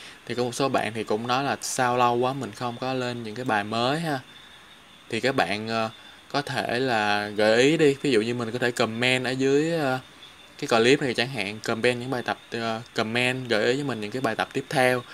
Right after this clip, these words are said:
để từ đó mình lấy cơ sở mình sẽ hướng dẫn các bạn những bài tập mới. Thì trong cái group thì có một bạn hỏi mình là muốn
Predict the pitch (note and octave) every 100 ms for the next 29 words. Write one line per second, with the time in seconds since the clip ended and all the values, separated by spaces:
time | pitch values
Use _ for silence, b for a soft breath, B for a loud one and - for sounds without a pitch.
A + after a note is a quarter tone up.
0 | B B - A#2+ A2 G#2+ A2 C#3 A#2+ A#2
1 | B2 - G#2 A2+ A#2+ A2 B2+ C3 B2 G2
2 | B2+ G#2 G2 G#2 A2 G#2 - A#2+ A#2+ C#3
3 | D#3+ B B B B B B - - -
4 | - - - - - - - - - -
5 | - - - - - - B2 A2+ B2+ C#3+
6 | C#3 E3+ - C3 C3+ A#2+ G2 G2 A2+ -
7 | B2 B2 A2 G2+ G#2+ A#2+